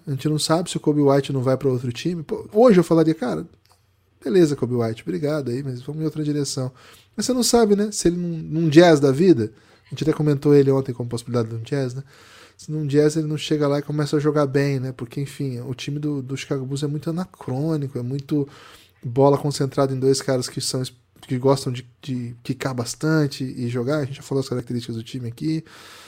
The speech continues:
É, um tipo de uso do Vucevic também, né, assim, enfim, Lucas, é,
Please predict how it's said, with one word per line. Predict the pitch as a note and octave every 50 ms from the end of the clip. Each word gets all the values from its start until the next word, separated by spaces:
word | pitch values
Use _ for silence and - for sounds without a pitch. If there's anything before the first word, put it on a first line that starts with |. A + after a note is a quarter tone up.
| - - - _ _ _ _ -
É, | B2+ C3 C3+ C#3 C#3 C#3 C3+ C3 C3
um | D3+ D3+ D#3
tipo | C#3+ - A#3 A3+ A#3+ B3
de | F#3 E3+ F#3+
uso | F#3+ A3 A3+ G#3 G3+
do | F3 F3
Vucevic | D#3+ E3+ E3 - - D#3 C#3+ C3 D3+ G3+ A3+ - - -
também, | - C#3+ C#3+ D3 F3 G#3+ A3 G3+
né, | F#3+ G3 G#3+ G3
assim, | E3+ - - F3+ E3+ D#3+ C#3 B2+ A#2+ A#2+ - _ _ _ _ _ _ _ _ _ _ _ _ _ _ _ _
enfim, | B3 B3+ A#3 - - - A#2+ A2+ A2+
Lucas, | G#2+ G#2+ G#2 - G#2+ G#2+ A#2+ -
é, | A#2 C#3 C#3 C#3 D3 -